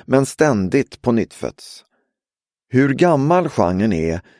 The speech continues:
beror lite på vem man frågar och hur man definierar begreppet.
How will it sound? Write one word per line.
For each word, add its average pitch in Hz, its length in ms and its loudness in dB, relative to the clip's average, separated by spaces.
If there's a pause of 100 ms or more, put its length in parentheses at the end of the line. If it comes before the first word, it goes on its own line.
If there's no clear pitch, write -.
(160)
beror 113 280 2
lite 117 280 -2
på 76 140 -2
vem 85 180 0
man 90 180 -2
frågar 71 840 -4
och 90 300 0
hur 101 260 0
man 92 220 -2
definierar 110 720 0
begreppet. 101 540 -4